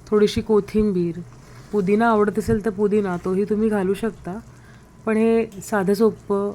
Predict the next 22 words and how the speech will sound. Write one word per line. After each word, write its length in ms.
आणि 140
असंच 300
छान 240
लागतं, 440
त्याच्यामुळे 440
एवढी 260
कृती 340
केली 300
तरी 120
पुरेशी 480
आहे. 300
तर 260
अशा 260
प्रकारे 360
आपलं 360
मिक्स 280
व्हेज 220
सूप 300
तयार 240
आहे 280
इंडियन 380
स्टाईलने, 520